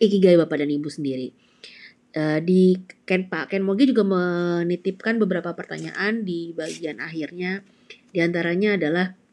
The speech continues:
apakah Anda kini dapat melihat hubungan penting antara keselarasan dan kesinambungan? Apakah Anda kini lebih mau mencoba hal-hal baru dengan langkah-langkah kecil meski tidak langsung mendapatkan imbalan eksternal?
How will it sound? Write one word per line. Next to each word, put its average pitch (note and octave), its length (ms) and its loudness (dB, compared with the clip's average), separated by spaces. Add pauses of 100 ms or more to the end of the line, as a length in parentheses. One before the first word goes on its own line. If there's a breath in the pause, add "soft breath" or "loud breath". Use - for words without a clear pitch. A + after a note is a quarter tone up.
(1080 loud breath)
apakah F#3+ 800 -4 (480)
Anda F3+ 640 2
kini G#3 240 2
dapat F3+ 320 -2
melihat F#3+ 320 -2
hubungan F3 400 -2
penting F#3 640 -4
antara D#3 400 -12
keselarasan E3+ 640 -8
dan F3 160 -6
kesinambungan? C#3+ 800 -12 (720 loud breath)
Apakah F3 640 -6
Anda G3 240 -2
kini G#3 240 -2
lebih F3+ 320 -2
mau G#3 320 0
mencoba F#3 480 -2
hal-hal F3 400 -4
baru D#3 400 0 (400 loud breath)
dengan E3 320 0
langkah-langkah D#3 560 -6
kecil A#3 480 2 (320)
meski A3 320 0
tidak G#3+ 240 2
langsung G3+ 400 0
mendapatkan F3 480 -2
imbalan D#3 400 -2
eksternal? B2+ 640 -12